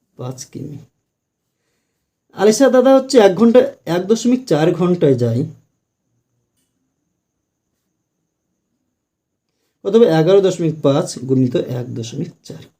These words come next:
তোমরা চাইলে ডাইরেক্ট গুণ করতে পারো, অথবা তোমরা চাইলে কী করতে পারো? পয়েন্ট তুলে কিন্তু গুণ করতে পারো। তোমাদের যেটা সুবিধা হবে সেটাই তোমরা করতে পারো। আমরা যেমন এটাকে পয়েন্ট তুলে করলাম, এটাকে আমরা ডাইরেক্ট গুণ করবো। কীভাবে ডাইরেক্ট গুণ করবো দেখো, এগারো দশমিক পাঁচ তুমি বসিয়ে দাও,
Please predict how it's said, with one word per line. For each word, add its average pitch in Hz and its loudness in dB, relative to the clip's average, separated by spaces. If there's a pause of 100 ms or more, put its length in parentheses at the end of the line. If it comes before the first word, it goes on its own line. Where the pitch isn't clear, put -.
(520)
তোমরা 269 6
চাইলে 277 8 (140)
ডাইরেক্ট 170 2
গুণ 233 4 (100)
করতে 240 -2
পারো, 240 6 (140)
অথবা 208 4 (100)
তোমরা 190 2
চাইলে 202 2
কী 214 -10
করতে 220 2
পারো? 233 6 (140)
পয়েন্ট 165 0
তুলে 165 0 (100)
কিন্তু 160 -2 (100)
গুণ 135 -2 (100)
করতে 120 -8
পারো। 117 -6
তোমাদের 180 -2
যেটা 185 4 (120)
সুবিধা 220 4
হবে 240 2
সেটাই 151 2 (140)
তোমরা 147 -4
করতে 117 -10
পারো। 113 -10 (400)
আমরা 190 4
যেমন 240 2
এটাকে 226 4
পয়েন্ট 196 0
তুলে 220 2
করলাম, 220 6 (380)
এটাকে 247 2
আমরা 269 4 (100)
ডাইরেক্ট 139 0
গুণ 117 -2
করবো। 117 -4 (100)
কীভাবে 220 6
ডাইরেক্ট 220 6
গুণ 226 4
করবো 220 6
দেখো, 220 0 (160)
এগারো 143 2
দশমিক 170 0
পাঁচ 170 0
তুমি 190 0
বসিয়ে 190 2
দাও, 220 2